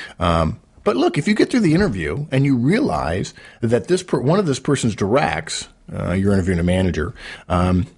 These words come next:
is very valuable, but, but high strung or very difficult to manage or way technical and not interpersonal, ask them,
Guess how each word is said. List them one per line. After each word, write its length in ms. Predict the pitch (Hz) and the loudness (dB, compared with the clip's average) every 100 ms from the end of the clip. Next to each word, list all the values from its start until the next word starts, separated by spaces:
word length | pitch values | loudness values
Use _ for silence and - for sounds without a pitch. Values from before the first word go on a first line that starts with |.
| - | -2
is 160 | 127 104 | -2 0
very 380 | 101 127 151 135 | -2 0 2 0
valuable, 500 | 107 90 87 92 90 | 0 -2 -4 -4 -4
but, 340 | 98 92 92 | -2 -4 -2
but 160 | 101 95 | -2 -2
high 380 | - - 131 143 | -2 0 2 2
strung 680 | - - 117 110 110 110 101 | 0 -2 0 2 2 2 0
or 400 | 87 85 85 87 | 0 -2 -2 -4
very 340 | 90 120 127 | -2 0 2
difficult 360 | 110 110 113 107 | 0 -2 -2 0
to 60 | |
manage 340 | 101 101 98 92 | 0 2 0 0
or 80 | 90 | 0
way 240 | 101 117 | 2 0
technical 480 | - 120 107 101 98 | 0 0 0 -2 0
and 80 | 95 | 2
not 200 | 101 95 | 2 2
interpersonal, 560 | 90 - 110 104 92 | 0 0 -2 0 0
ask 200 | 127 - | 0 0
them, 140 | 101 | -4